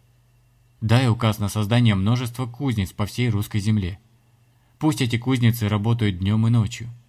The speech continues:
Им необходимо вооружить не только огромную армию, но и могучий флот, без которого нам не устоять перед змеиным народом".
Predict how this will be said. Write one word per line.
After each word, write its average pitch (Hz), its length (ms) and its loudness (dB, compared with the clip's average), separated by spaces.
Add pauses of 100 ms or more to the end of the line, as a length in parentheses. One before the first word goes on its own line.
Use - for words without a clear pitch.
(560)
Им 113 160 4
необходимо 107 560 0
вооружить 110 560 0 (160)
не 110 200 4
только 139 320 -4
огромную 92 500 -2
армию, 92 360 -4 (560)
но 131 120 2
и 151 60 4
могучий 156 440 -2
флот, 127 300 -2
без 92 160 -4
которого 117 540 -2
нам 104 320 -2
не 127 80 -4
устоять 120 500 -4
перед 92 200 -2
змеиным 101 400 -2
народом". 104 480 -4